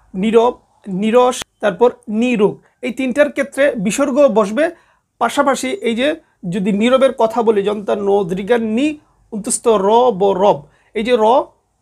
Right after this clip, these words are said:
অন্যান্য জায়গা তো রয়ে মাইনাস হয়ে বিসর্গ বসে যেত,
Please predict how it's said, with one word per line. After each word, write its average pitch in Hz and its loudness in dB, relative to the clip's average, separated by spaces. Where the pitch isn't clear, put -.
অন্যান্য 240 -4
জায়গা 233 2
তো 277 2
রয়ে 233 2
মাইনাস 226 -4
হয়ে 302 2
বিসর্গ 208 -4
বসে 208 0
যেত, 180 0